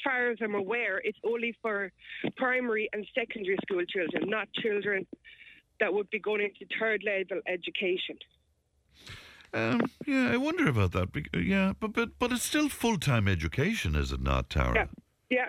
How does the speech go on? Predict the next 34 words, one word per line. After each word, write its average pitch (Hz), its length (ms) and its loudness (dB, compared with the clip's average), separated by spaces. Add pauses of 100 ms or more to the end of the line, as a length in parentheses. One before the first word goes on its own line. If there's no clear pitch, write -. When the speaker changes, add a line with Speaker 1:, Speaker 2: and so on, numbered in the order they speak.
Speaker 1:
it's 294 180 -6
still 320 260 2
full-time 285 420 -4
education. 233 600 -4 (460)
Speaker 2:
Right. 143 200 -2 (240)
Speaker 1:
But 220 140 2
Speaker 2:
Okay. 151 100 -2 (280)
Speaker 1:
from 247 220 -2
what, 254 140 -4 (180)
from 247 180 -2
what 262 200 -4
I 254 180 -2
was 240 200 -4 (160)
told, 226 300 0 (220)
um, 202 380 -2 (580)
it 202 140 0
doesn't 226 300 0
matter, 208 440 -2 (280)
um, 196 300 0
Speaker 2:
Mm. 123 40 -6
Speaker 1:
because 220 420 -2 (1200)
she 254 120 2
won't 240 320 -2
be 240 260 -8
in, 233 420 -2 (380)
um, 214 680 0 (380)
the - 100 -12
kind 214 140 0
of 208 140 0
secondary 240 420 -2
school 220 280 -2 (100)
system 208 420 -2 (720)
in 214 240 2
September 226 540 0